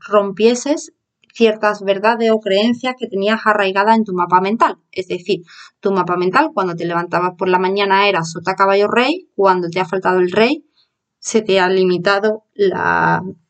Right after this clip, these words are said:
la, la creencia del hábito, por lo cual has roto con todas esas barreras. Una frase que me recuerda mucho a la energía de Virgo es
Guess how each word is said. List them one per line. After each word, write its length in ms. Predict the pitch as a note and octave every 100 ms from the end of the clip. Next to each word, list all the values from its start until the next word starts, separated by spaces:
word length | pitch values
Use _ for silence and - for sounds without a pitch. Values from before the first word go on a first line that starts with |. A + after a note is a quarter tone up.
| _
la, 560 | G3 F#3 F3 E3+ E3+ E3+
la 260 | F3 E3+ E3+
creencia 400 | F3+ F#3 F3 G3
del 120 | F#3+
hábito, 340 | G3+ A3 A#3
por 120 | A#3+ G#3
lo 100 | F#3+
cual 160 | G3
has 140 | G3+ G3+
roto 300 | G#3 G3+ A3
con 160 | G3+
todas 260 | F#3+ F#3 F3+
esas 260 | F#3 G3
barreras. 440 | F3+ E3 E3 D#3 D#3+ - - - - _
Una 180 | - A#3+
frase 340 | A#3+ B3+ A#3+ A3+
que 100 | G3
me 100 | F#3+
recuerda 380 | F#3 F3+ F#3+ G3
mucho 340 | G3 F#3+ -
a 80 | F3+
la 80 | F#3
energía 420 | F3+ F3+ - F#3
de 120 | F3+
Virgo 400 | F3+ G3 G3 F#3
es 340 | F#3 G3 -